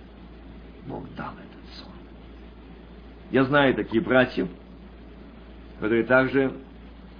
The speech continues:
переживали очень сильно, как они снесут, особенно одного моего, одного брата, он ушёл в вечность, его десять детей,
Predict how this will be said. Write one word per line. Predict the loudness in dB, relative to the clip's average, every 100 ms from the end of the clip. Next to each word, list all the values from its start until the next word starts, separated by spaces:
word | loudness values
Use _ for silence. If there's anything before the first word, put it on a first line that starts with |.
| -10
переживали | -6 -2 -2 0 0 2 0
очень | 0 -6 -12 -10
сильно, | -8 -6 -8 -10 -12 -18 -20 -20 -20 -6
как | -6 -4
они | -8 -8
снесут, | -10 -12 -10 -6 -6 -6
особенно | -10 -4 -4
одного | -2 -2 -2
моего, | -4 -6 -8 -18 -10
одного | -6 -2 -2
брата, | 0 0 0 -2
он | -4
ушёл | -6 -4
в | 0
вечность, | 0 0 -6 -6
его | -6 -4
десять | -4 -6 -6
детей, | -8 -4 -2 -2